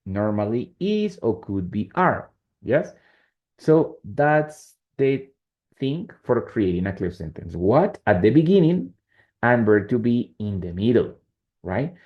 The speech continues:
So for creating, what I notice first is people's eyes, ¿cierto?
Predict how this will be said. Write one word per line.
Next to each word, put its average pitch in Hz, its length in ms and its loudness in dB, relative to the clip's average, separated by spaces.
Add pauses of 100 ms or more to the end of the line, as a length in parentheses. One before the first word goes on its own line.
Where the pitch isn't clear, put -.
(220)
So 127 260 6
for 104 280 2
creating, 107 500 2
what 107 320 2
I 113 200 2
notice 190 760 0
first 123 580 -4 (560)
is 196 600 2 (140)
people's 92 520 -12
eyes, - 1120 -20
¿cierto? - 340 -10